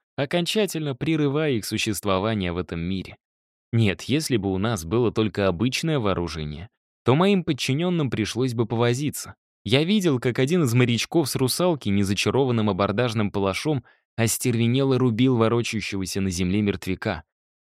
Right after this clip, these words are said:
Эта нежить показала просто феноменальную живучесть. Мертвец затих только тогда, когда был изрублен на куски.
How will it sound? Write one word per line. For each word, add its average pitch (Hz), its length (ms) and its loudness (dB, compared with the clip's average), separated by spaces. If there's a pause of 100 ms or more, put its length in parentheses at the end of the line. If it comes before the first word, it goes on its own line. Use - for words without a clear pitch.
Эта 113 220 4
нежить 107 480 2
показала 104 480 0
просто 123 380 -4
феноменальную 113 840 2
живучесть. 104 720 -4 (400)
Мертвец 147 580 0
затих 117 480 -2
только 135 300 0
тогда, 117 420 0
когда 104 340 0
был 117 280 2
изрублен 104 560 2
на 98 80 0
куски. - 540 -8